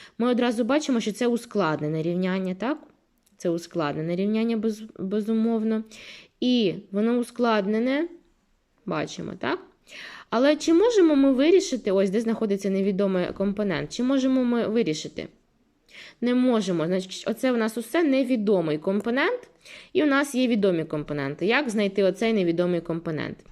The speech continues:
У нас ось діє віднімання, ми беремо, що це за один, так? У нас ось діє віднімання, і ми будемо вирішувати, як нам знайти з-, невідоме зменшуване. Зменшуване,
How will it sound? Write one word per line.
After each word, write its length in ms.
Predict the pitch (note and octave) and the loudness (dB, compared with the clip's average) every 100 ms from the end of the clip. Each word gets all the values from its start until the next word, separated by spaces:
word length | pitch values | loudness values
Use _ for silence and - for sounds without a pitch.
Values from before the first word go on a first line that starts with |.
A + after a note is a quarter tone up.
| - - | -14 -8
У 40 | |
нас 220 | E3+ E3+ | -6 -6
ось 140 | E3 - | -10 -8
діє 300 | E3 E3+ E3 | 0 0 2
віднімання, 680 | F3 G3+ B3 F4+ F#4 C#4+ - G3+ | 0 0 0 2 0 -2 -6 -8
ми 240 | F#3+ G#3 | -2 2
беремо, 360 | G3 F#3+ G3 F3+ | 2 2 2 -2
що 140 | F3 | -4
це 160 | - D#3+ | -6 -4
за 180 | E3 | -2
один, 300 | D#3+ D3+ C#3+ | -2 -2 -4
так? 220 | D#3+ - - - - - | -4 -8 -12 -20 -18 -6
У 20 | G3 | -4
нас 160 | G3+ | -2
ось 120 | G3 | -2
діє 240 | F3 F#3 E3+ | 0 2 2
віднімання, 640 | F3 F#3+ G3+ B3+ F#4 E4+ E4+ - _ _ _ _ _ | 2 0 0 2 2 0 -4 -16 _ _ _ _ _
і 120 | - G#3 | -2 0
ми 180 | A3 | 2
будемо 380 | B3 A3 G#3+ G3+ | 2 2 2 2
вирішувати, 500 | G3 F3+ F3+ E3+ E3+ | 2 0 0 -2 0
як 300 | G3 A#3+ A#3 | 0 0 0
нам 160 | G#3 F#3+ | -2 0
знайти 560 | F#3 F3 F3+ A3 D4 D4+ _ _ - | -2 -2 -2 -2 -2 -6 _ _ -8
з-, 120 | F3+ | -2
невідоме 460 | G3 F#3+ G3+ G#3 G3+ | 0 2 0 0 0
зменшуване. 680 | G#3 E3+ D3+ - - G1+ - _ _ _ _ _ _ _ _ _ _ _ _ _ _ _ - | 0 0 -2 -8 -10 -12 -14 _ _ _ _ _ _ _ _ _ _ _ _ _ _ _ -12
Зменшуване, 1080 | E3+ G3+ F#3+ E3 F3 - A#3 B3 C#4 E4 | -4 2 2 2 -2 -6 -4 0 0 0